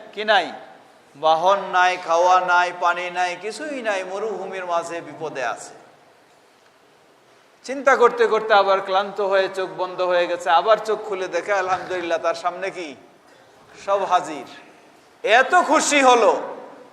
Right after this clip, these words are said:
খুশি হয়ে সে আল্লাহর প্রশংসা করে, "আল্লাহুম্মা আনতা আবদি ওয়া আনা রাব্বুকা",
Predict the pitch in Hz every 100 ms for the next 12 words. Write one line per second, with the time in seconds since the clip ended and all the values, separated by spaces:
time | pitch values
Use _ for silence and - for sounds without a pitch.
0 | - 240 269 262 240 247 240 233 220 208
1 | 214 214 208 233 226 220 220 220 254 302
2 | 311 - - - - 156 190 220 233 208
3 | 214 196 196 196 214 240 196 208 185 208
4 | 165 165 190 185 180 180 185 220 294 339
5 | - - - - - - 151 180 196 165
6 | 143 139 151 - 123 107